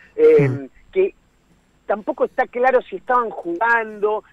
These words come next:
Speaker 1: Por eso le, le han pedido ahora la, la ampliación,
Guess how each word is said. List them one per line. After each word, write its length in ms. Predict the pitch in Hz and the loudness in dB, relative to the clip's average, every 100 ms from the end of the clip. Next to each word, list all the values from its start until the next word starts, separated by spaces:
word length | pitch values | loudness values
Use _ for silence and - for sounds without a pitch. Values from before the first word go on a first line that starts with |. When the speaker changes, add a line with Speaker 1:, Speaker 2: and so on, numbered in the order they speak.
| - | -8
Speaker 1:
Por 140 | 196 | -6
eso 200 | 254 254 | -4 -4
le, 120 | 220 | -2
le 420 | 180 170 170 180 185 | -4 -4 -4 -2 -2
han 120 | 202 | -2
pedido 280 | 190 208 202 | -2 2 2
ahora 220 | 196 175 | 2 0
la, 260 | 165 151 151 | -2 -4 -6
la 100 | 147 | -12
ampliación, 580 | 151 156 - 175 175 | -10 -10 -8 -10 -10